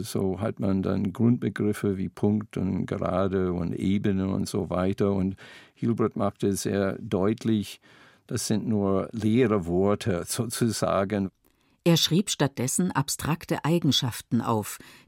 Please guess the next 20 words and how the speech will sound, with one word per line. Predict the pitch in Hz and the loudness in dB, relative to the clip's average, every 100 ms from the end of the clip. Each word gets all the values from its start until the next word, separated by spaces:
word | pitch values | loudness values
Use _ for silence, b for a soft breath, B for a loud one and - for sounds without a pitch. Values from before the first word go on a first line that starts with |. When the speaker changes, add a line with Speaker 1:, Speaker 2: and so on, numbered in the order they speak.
| 147 | 0
Speaker 2:
die | 135 | 2
einen | 123 120 117 | 4 2 2
Punkt, | - 165 165 - - - | 2 4 4 0 -8 -2
eine | 120 113 | 0 0
Gerade, | 117 110 123 147 147 143 - | -2 0 2 4 4 0 -2
eine | 113 120 | -4 -2
Ebene | 135 143 139 127 120 | 0 2 2 2 2
und | 123 | -2
so | 123 | -2
weiter | 117 123 - 135 | 0 0 0 -2
ausmachen | 160 147 139 120 131 | 0 0 0 2 0
sollten, | 131 123 120 131 120 b b b b b | 2 0 0 -2 -4 b b b b b
und | 196 196 | 2 2
arbeitete | 143 175 202 202 202 202 202 | 2 2 0 -2 -2 0 -2
bei | 151 127 | 0 -2
allen | - 185 196 135 | 0 0 2 2
weiteren | 175 180 143 113 | 0 0 0 0
Konstruktionen | - 123 - - 123 - 127 147 156 151 | 0 -2 -2 -4 -4 -2 0 2 2 2
und | 131 143 | 0 -2
Überlegungen | 127 117 131 147 165 165 | -2 0 0 0 2 2